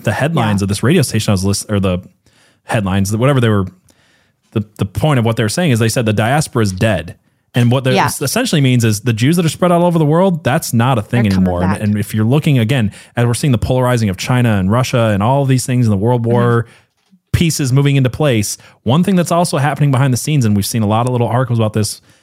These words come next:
Speaker 2: Mm-hmm.
Speaker 1: is Jews from all over the world are consolidating back to Israel in
Speaker 2: Yeah.
Speaker 1: a massive way that's being underreported right now.
Speaker 2: And
Speaker 1: So
Speaker 2: I
Speaker 1: I could
Speaker 2: think
Speaker 1: see
Speaker 2: that
Speaker 1: that also factoring into at what point, if they actually do know where the Ark of the Covenant is,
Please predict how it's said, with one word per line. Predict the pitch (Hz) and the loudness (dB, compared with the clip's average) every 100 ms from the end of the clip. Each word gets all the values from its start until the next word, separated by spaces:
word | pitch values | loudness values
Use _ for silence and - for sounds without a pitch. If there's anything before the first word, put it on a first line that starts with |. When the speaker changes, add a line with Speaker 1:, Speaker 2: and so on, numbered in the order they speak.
| - | -8
Speaker 2:
Mm-hmm. | 214 | -2
Speaker 1:
is | 117 117 110 - - _ _ | 0 2 0 -4 -14 _ _
Jews | - 170 | -2 0
from | 208 | 2
all | 208 | 2
over | 208 | 2
the | 185 | 0
world | 175 196 185 - | 0 0 -2 -2
are | 110 104 | -2 -2
consolidating | 113 101 101 110 98 87 85 | -4 -4 -2 0 0 -2 -4
back | 92 90 | -4 -6
to | - | -4
Israel | 101 95 87 | -4 -2 -4
in | - 104 | -2 -2
Speaker 2:
Yeah. | 95 | 0
Speaker 1:
a | 92 113 | -2 -2
massive | 101 104 117 123 123 101 | 0 2 0 -2 -4 0
way | 101 | 0
that's | 92 - | 0 -4
being | 101 92 | -2 -2
underreported | 92 101 92 85 - 90 80 | 0 -2 0 -4 -4 -6 -6
right | 80 78 | -10 -10
now. | 87 85 - - - _ | -10 -12 -14 -20 -20 _
Speaker 2:
And | 294 | -2
Speaker 1:
So | 311 | 0
Speaker 2:
I | |
Speaker 1:
I | 196 | 0
could | |
Speaker 2:
think | 175 143 | -2 -4
Speaker 1:
see | - | 0
Speaker 2:
that | 277 120 | 0 0
Speaker 1:
that | 120 190 185 | 0 0 -2
also | 120 175 220 143 101 90 | 0 0 0 -4 -4 -6
factoring | - 127 110 - 101 95 | -4 -2 -2 0 -2 0
into | 101 101 110 95 95 - _ _ - | 0 0 0 0 0 -4 _ _ -6
at | 95 | -4
what | 98 151 - | -2 -2 -2
point, | 170 180 117 107 - | 0 2 2 -2 -4
if | 131 - | -4 -2
they | 123 | -2
actually | 113 180 - 220 | 0 -2 -4 -2
do | 214 233 214 | 0 2 4
know | 190 202 | 4 4
where | 190 | 2
the | 165 | 2
Ark | 156 156 | 0 -2
of | |
the | 131 | -2
Covenant | 160 156 95 | 0 0 0
is, | 85 82 - | -2 -4 -8